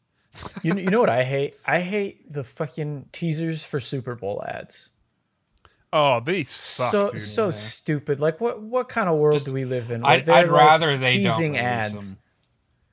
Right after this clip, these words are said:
Speaker 2: Yeah, just
Speaker 3: I'd rather they just
Speaker 1: Oh,
Speaker 3: wait for the
Speaker 1: dude.
Speaker 3: day.
Speaker 2: Like, I, I even, like, I, I don't know. Like, I think people who are just like, "Oh, I'm just here for the ads," like, that's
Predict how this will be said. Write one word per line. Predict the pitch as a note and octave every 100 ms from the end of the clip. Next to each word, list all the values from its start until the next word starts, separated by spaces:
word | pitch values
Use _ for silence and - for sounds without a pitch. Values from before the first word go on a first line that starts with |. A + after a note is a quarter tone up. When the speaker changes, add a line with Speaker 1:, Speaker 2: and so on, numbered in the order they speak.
| _ _
Speaker 2:
Yeah, | A#3 G3 A#2+ - E3
just | F3
Speaker 3:
I'd | C#3
rather | D3 D3 D3+
they | C#3+
just | E3+
Speaker 1:
Oh, |
Speaker 3:
wait | C3 A2+
for | A#2+
the |
Speaker 1:
dude. | A#2+
Speaker 3:
day. | G#2+ G#2 G2 G#2+ - _ -
Speaker 2:
Like, | G#3+ G3+ -
I, | A#3
I | - G#3+
even, | B3 G#3 F#3 F3 - - - _ _ - -
like, | - F#3 E3
I, | - D#3+ D#3+ D#3
I |
don't | D3+ A#2
know. | G#2+ G#2
Like, | C#3+ B2 - _ _ _ -
I |
think | D#3+ G3+
people | F#3 F3 E3
who |
are | E3
just | C3+
like, | C3
"Oh, | D3
I'm | C3+ D3
just | C#3+
here | - C#3+
for | D3+
the | B2
ads," | A#2 A#2 A2 -
like, | A2 G#2+
that's | F3 E3 - -